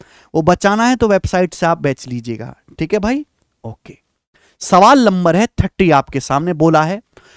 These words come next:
उस त्रिभुज की हाइट बताएं जिसका बेस हाइट का पांच बटे सात गुना है और जिसका एरिया अठारह पॉइंट दो जीरो तीन वर्ग सेंटीमीटर है।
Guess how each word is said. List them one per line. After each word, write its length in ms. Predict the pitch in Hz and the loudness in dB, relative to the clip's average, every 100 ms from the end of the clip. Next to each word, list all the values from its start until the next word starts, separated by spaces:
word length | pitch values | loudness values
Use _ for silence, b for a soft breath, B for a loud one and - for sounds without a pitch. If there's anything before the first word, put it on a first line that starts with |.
| b b - | b b 2
उस 260 | 311 - - | 4 4 2
त्रिभुज 360 | - 247 233 - | 0 2 2 0
की 180 | - 247 | -2 -2
हाइट 400 | - 165 220 - | 2 2 2 2
बताएं 760 | 151 156 143 147 175 220 247 285 _ _ _ _ _ _ _ _ _ | 0 0 0 0 0 0 -4 -8 _ _ _ _ _ _ _ _ _
जिसका 500 | 143 180 214 - 208 | 0 2 2 4 4
बेस 800 | 160 131 160 190 240 269 - - 214 _ _ _ _ _ _ _ - | 4 4 4 6 6 2 0 -6 -10 _ _ _ _ _ _ _ 0
हाइट 380 | 160 214 - | 4 4 4
का 180 | - 240 | 2 2
पांच 440 | 240 - 240 - 208 | 2 0 2 2 0
बटे 200 | 196 196 | 0 -2
सात 340 | - 160 165 | 2 2 2
गुना 280 | 143 147 156 | 0 0 2
है 160 | 156 196 | 2 0
और 140 | 202 | 0
जिसका 360 | 151 - 165 165 - | -2 -8 -2 -2 0
एरिया 380 | 147 160 185 170 | -2 2 2 0
अठारह 520 | - - 180 208 247 | -2 -2 2 4 4
पॉइंट 400 | - 190 208 196 | 2 2 2 -2
दो 300 | 139 170 196 | 2 6 6
जीरो 280 | 139 151 156 | 4 0 0
तीन 260 | - 180 180 123 | -2 -6 -4 0
वर्ग 240 | 160 151 | 0 0
सेंटीमीटर 720 | - 131 131 131 123 117 127 | -6 -6 -4 -6 -6 -6 -8
है। 160 | 131 156 | -8 -10